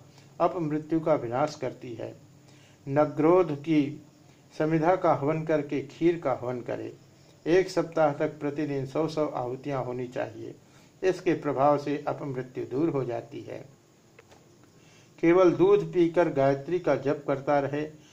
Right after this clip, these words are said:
इससे एक सप्ताह में वह मृत्यु पर विजय प्राप्त करता है। यदि मौन रहकर बिना कुछ खाए पिए जप करे तो तीन रात में यम के पास से मुक्त हो जाता है। यदि जल में डूबकर जप करे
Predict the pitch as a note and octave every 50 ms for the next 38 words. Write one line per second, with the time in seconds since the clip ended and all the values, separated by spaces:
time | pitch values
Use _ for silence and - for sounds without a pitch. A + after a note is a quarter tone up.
0 | _ _ _ - F3 E3+ E3+ - F#3+ F#3+ F#3 F#3+ F#3 F3+ F#3 F#3 - - E3+ E3
1 | - - D#3+ D#3 C#3+ C#3 D3+ D3+ D3+ D#3 E3 E3+ - - - D3 C#3+ D3+ C#3 C#3+
2 | C#3+ C3+ D3 C3+ - - F#3+ F#3+ F3+ - D#3+ C3 A#2 A#2+ B2 D3+ E3 D#3+ D#3+ C#3+
3 | C3 B2 - - - - B2 A#2+ - C3 B2+ - - A#2 A2+ - - _ _ _
4 | _ _ - - _ - D3+ D#3+ D#3+ D#3+ E3 D3+ C#3+ C#3+ D#3 E3+ F3+ F3 E3+ D#3
5 | D3 D3+ D3+ E3+ D#3 C#3+ C3+ D3+ D#3 D#3+ D#3+ D#3+ D#3+ D#3+ D#3 - - - C#3+ C#3+
6 | D#3 E3+ E3+ - D#3+ D3 C#3 C3+ - C#3 D#3 D3+ - - D#3+ C#3+ C3 A#2+ A#2 -
7 | - - - - - - - _ _ - D#3+ D#3 D#3 D#3 - F#3 G3 G3 F#3+ F3
8 | E3 D#3 D3+ D#3 D3+ D3+ C#3+ C3 A#2 A#2 C3+ D#3 E3+ F3+ E3+ - E3+ D#3+ D#3 -
9 | C#3 C#3 D3 C#3+ D3 - C#3+ C3 A#2 A2+ C#3 C3+ - - D#3 C#3+ C3 A#2+ A#2 A2+
10 | A2+ - B2 A#2 A2 - A2+ B2 - - _ _ _ _ _ _ - - D3+ D#3
11 | D3+ D3+ C3+ C#3+ D#3+ D#3+ E3 F3 E3+ E3 D#3+ D3+ - D#3 E3 E3+ E3 - - E3
12 | D3 C3 C3 D3 D#3+ D#3+ - - D#3 D#3 D#3+ D#3+ E3